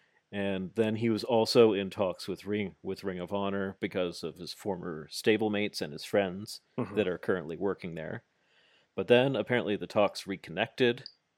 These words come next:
Speaker 1: over this past week, and they compromised, and he has, um, limited creative control over his finishes. So I'm cool with that.
Speaker 2: Yeah.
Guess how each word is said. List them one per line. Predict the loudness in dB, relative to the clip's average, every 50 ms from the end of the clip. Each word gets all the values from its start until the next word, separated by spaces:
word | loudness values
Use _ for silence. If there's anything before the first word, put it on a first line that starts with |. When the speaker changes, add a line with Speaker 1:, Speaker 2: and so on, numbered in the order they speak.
| _ _
Speaker 1:
over | -10 -10 -8 -8 -8
this | -8 -8 -8
past | -2 0 0 0 0 -2 -6 -4
week, | -4 -4 -4 -6 -12 -20 -20 _ _ _ _ _ -4
and | -2 0 0 0 -2 -6 -10 -10 -10 _
they | -4 -2 0 0 0 -2 -4 -6 -6
compromised, | -4 0 0 0 0 0 -2 -2 0 0 0 0 -2 -2 -2 -4
and | -2 -2 -4
he | -6 -6 -6 -6 -4
has, | -4 -2 -2 0 -2 -2 -2 -4 -6 -6 -8 -8 -10 -10 -12 _ _ _ _ _ _ _ _ _ _ _ _ _ _ _ _ _ _ _
um, | -2 -2 0 0 -2 -6 -10 -16 -20 _ _ _ _ _ _ _ _ _ _ _ _ _ _ _ _ _ _ _ _ _ _ _ _
limited | -8 0 4 4 6 6 8 8 10 8 8 6 2
creative | 2 2 4 4 6 4 4 2 2 0 -4 -6
control | -6 -4 -4 0 0 2 2 4 2 0 0 -2
over | -2 -2 -2 -4 -6 -6 -6 -6 -6
his | -6 -6 -6 -4 -4 -6
finishes. | 0 0 0 0 0 -4 -10 -14 -14 -12 -10 -10 -10 -10 -12 _ _ _ _ _ _ _ _ _ _ _ _ _ _ _ _
So | _ -8 -4 0 2 2 2 2 0 -4 -6 -10 -14 -16 _ _ _ _ _ _ _ _ _ _ _ _ _ _
I'm | 4 4 4 4
cool | 0 0 -2 -2
with | -2 -4 -4 -4
that. | -4 -4 -6 -10 _ _ _ _ _
Speaker 2:
Yeah. | 0 0 0